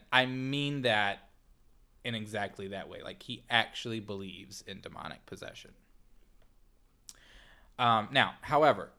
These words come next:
Doctor Gallagher did not start out this way. Like many others, he believed that demonic possession was a blanket diagnosis used to explain most mental disorders, um, which I'm sure was most definitely the case, uh, in some instances, especially, like,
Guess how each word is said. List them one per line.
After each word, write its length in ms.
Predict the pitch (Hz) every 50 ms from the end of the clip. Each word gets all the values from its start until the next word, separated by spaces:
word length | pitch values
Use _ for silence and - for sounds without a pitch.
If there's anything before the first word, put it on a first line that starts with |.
| _ -
Doctor 260 | 147 143 156 165 185
Gallagher 380 | 175 160 143 139 135 127 131
did 140 | 117 120 113
not 180 | 123 117 - -
start 260 | - - 131 135 - -
out 260 | 123 127 131 - -
this 240 | - 85 - - -
way. 280 | - - - - - - - - - -
Like 220 | 107 104 107 -
many 240 | 117 120 139 156 104
others, 360 | 123 117 110 110 110 107 -
he 80 | - 113
believed 340 | 101 110 107 107 104 101 101
that 160 | 101 98 95
demonic 400 | 101 101 98 101 101 95 - -
possession 600 | - 101 95 120 139 156 - - 131 120 113 104
was 300 | 98 98 101 104 - - -
a 320 | 110 98 98 95 95 95 - - - - - _ _
blanket 320 | 185 185 165 170 156 120
diagnosis 720 | 131 127 113 110 110 117 113 104 98 - - 110 104 -
used 200 | 113 110 101 -
to 80 | - 117
explain 460 | 101 - - - 107 101 101 104 101
most 260 | 104 101 98 95 - 104
mental 500 | 101 98 95 - 101 98 95 98 98 95 - - -
disorders, 800 | - 104 - - 113 98 95 87 76 73 67 65 - - - - - - - - - - - - - - _
um, 440 | 104 95 95 95 92 90 90 92 95 - -
which 240 | 120 117 110 - -
I'm 140 | 120 120 117
sure 320 | - - 117 107 107 110
was 200 | 110 110 110 104
most 200 | 107 104 101 - -
definitely 320 | 101 101 113 104 101 104
the 100 | 104 104
case, 640 | - - 117 101 101 98 101 - - - - - - -
uh, 200 | 101 98 95 90
in 80 | 98 98
some 200 | - 107 101 -
instances, 440 | 101 98 98 98 95 - 101 98 101
especially, 480 | 95 95 - 95 95 95 - 98 101 98
like, 400 | 98 98 98 98 95 - -